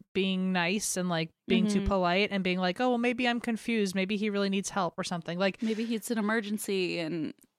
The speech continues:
Speaker 1: My
Speaker 2: oh.
Speaker 1: first thought would be as soon as he got out of the car, if I felt in danger, I mean, if, I mean, he was, it was obviously threatening. And if he got out of the car and started walking towards me, I'd like to think I would just straight up run him over with my car.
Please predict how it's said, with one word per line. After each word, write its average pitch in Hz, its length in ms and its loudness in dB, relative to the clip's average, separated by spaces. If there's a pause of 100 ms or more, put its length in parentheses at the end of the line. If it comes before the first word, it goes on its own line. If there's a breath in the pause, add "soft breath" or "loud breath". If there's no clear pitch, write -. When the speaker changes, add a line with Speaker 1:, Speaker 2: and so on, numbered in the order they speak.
Speaker 1:
My 254 160 4
Speaker 2:
oh. 240 80 2
Speaker 1:
first 202 240 2
thought 269 220 4
would 262 100 0
be 226 140 2
as 214 80 0
soon 233 160 0
as 220 80 -2
he 247 80 2
got 220 140 2
out 190 140 -2
of 185 80 -4
the 180 80 -4
car, 185 640 4 (760)
if 208 120 0
I 202 120 4
felt 214 260 2
in 185 100 0
danger, 196 500 0
I 220 100 2
mean, 254 180 4
if, 247 160 4 (140)
I 233 80 2
mean, 254 120 4
he 349 140 4
was, 294 340 2
it 262 60 0
was 277 240 0
obviously 220 440 0
threatening. 156 500 -8
And 220 120 4
if 202 120 2
he 240 100 0
got 240 200 2
out 214 100 2
of 196 60 -2
the 190 80 -2
car 196 180 -2
and 190 80 -2
started 185 180 0
walking 165 300 -2
towards 202 260 0
me, 233 160 0
I'd 214 140 2
like 214 120 2
to 302 60 0
think 294 220 0
I 262 80 4
would 233 100 -2
just 226 140 -2
straight 220 240 2
up 208 120 -4
run 170 340 0
him 170 180 -2
over 156 200 -2
with 156 220 -4
my 160 140 -2
car. 233 340 -2